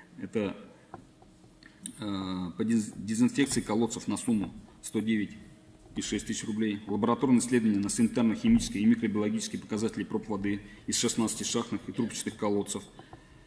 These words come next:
Был проведён, э, ремонт трубчатого колодца на улице Горкинская, пятнадцать тысяч рублей. В рамках муниципальной программы развития сельских территорий и коммунальной инфраструктуры в Пятяковском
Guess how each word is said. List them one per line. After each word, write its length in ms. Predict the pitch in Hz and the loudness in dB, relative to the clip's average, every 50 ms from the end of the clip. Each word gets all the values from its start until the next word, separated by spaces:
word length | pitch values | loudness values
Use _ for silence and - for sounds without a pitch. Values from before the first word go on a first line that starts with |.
| - - - - - - - - - - - | -20 -20 -20 -20 -20 -20 -20 -20 -20 -16 -6
Был 180 | - - 135 131 | 0 2 2 2
проведён, 400 | 131 120 117 117 127 127 113 - - - - - - - - - - - - - - - - - - | 4 2 4 4 6 4 4 2 -2 -8 -14 -16 -18 -20 -20 -20 -20 -20 -20 -20 -20 -20 -20 -12 -8
э, 260 | 101 104 104 98 101 | -6 -4 -2 0 0
ремонт 300 | 110 117 123 131 123 123 | 4 4 6 6 4 4
трубчатого 380 | 127 127 117 - - - 113 107 | 2 0 -2 -2 -4 -4 -4 -2
колодца 400 | - 110 110 113 110 - - 110 | 0 0 2 2 0 0 -2 0
на 60 | 110 | 2
улице 260 | 117 117 113 - 113 | 2 2 0 -2 -2
Горкинская, 760 | 104 107 110 104 - - 98 - - - 101 101 98 92 95 - - | 0 0 0 0 0 -4 -6 -4 -4 -4 -4 -4 -4 -6 -10 -12 -14
пятнадцать 380 | - 95 - 113 104 98 - - | -14 -6 -2 -2 -2 -2 -4 -6
тысяч 160 | 98 90 - | -8 -8 -8
рублей. 340 | 107 101 101 101 98 95 90 92 - - | -6 -4 -2 -2 -2 -4 -6 -8 -12 -6
В 100 | 92 107 | -2 2
рамках 360 | 123 120 117 - 85 - - - - - - - - - | 2 2 2 0 -6 -10 -12 -16 -20 -20 -20 -20 -10 0
муниципальной 500 | - 113 110 - - - 127 117 113 104 | 0 2 2 2 0 2 2 2 2 2
программы 360 | - 113 107 117 117 110 110 | 0 0 2 2 2 4 2
развития 300 | 107 104 107 107 - - | 2 0 -2 -4 -6 -6
сельских 360 | - - 120 113 - - 110 | -2 -2 -2 -2 -2 -6 -4
территорий 420 | - 120 107 117 - 127 117 104 95 | -4 -4 -4 -2 0 0 0 0 0
и 40 | 92 | 0
коммунальной 500 | - 107 110 113 113 110 107 101 101 - - - | 0 2 4 4 4 4 2 0 -2 -4 -2 0
инфраструктуры 680 | 123 113 - 117 110 - - 107 98 - 127 113 107 | 0 0 0 -2 -4 -4 -4 -6 -2 0 0 0 0
в 80 | - | -2
Пятяковском 680 | - 107 98 - 113 107 - 120 107 - - 104 90 | -6 -8 -4 -4 -4 -2 -2 -2 -2 -2 -2 -4 -4